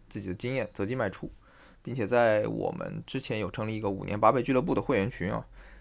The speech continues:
及时通知，要想要加入这个俱乐部的朋友可以关注一下我们公众号。那今天是一个特殊的日子啊，今天是三八女神节，那可能今天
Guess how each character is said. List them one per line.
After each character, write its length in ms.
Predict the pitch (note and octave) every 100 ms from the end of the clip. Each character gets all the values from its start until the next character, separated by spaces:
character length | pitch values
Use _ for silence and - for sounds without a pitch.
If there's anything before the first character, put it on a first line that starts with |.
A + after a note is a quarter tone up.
| - - -
及 160 | -
时 160 | A2+ A#2
通 220 | C3+ A#2+
知， 180 | A#2 A#2
要 120 | A#2 A2
想 240 | - F2
要 140 | G#2+
加 300 | G#2+ A#2 G#2+
入 360 | C3 B2+ A#2+ G#2+ G#2 - - - - -
这 140 | A#2
个 160 | - F#2
俱 160 | -
乐 80 | A2+
部 160 | G#2 G2+
的 80 |
朋 240 | F#2 F2 F#2+
友 100 | F#2+
可 200 | F#2 G#2+
以 200 | F#2 F2+
关 240 | - F#2+
注 140 | G#2 G#2
一 20 |
下 100 | G2
我 40 |
们 80 | F2+
公 180 | F#2+ A2
众 100 | A2+
号。 200 | D3 - - - - - - - - - - - - - -
那 80 | -
今 140 | C#3 E3
天 120 | E3+
是 140 | E3
一 20 |
个 120 | C#3 C#3
特 180 | F#3
殊 140 | D3 D#3+
的 100 | C3
日 160 | F#3
子 120 | - -
啊， 100 | - - -
今 160 | - B2
天 120 | A#2+
是 540 | - A2+ G#2 G2 F#2+ - - - - _
三 360 | - B2 A#2 A2+
八 300 | G#2+ G#2 G#2
女 200 | G2 C#2
神 300 | - E2 A2+
节， 340 | - B1+ - - - - - -
那 540 | G#2+ G2+ F#2 F#2 A2+ - -
可 120 | - G2
能 280 | F#2+ G2+
今 160 | G#2+ B2
天 440 | C3+ B2+ B2 B2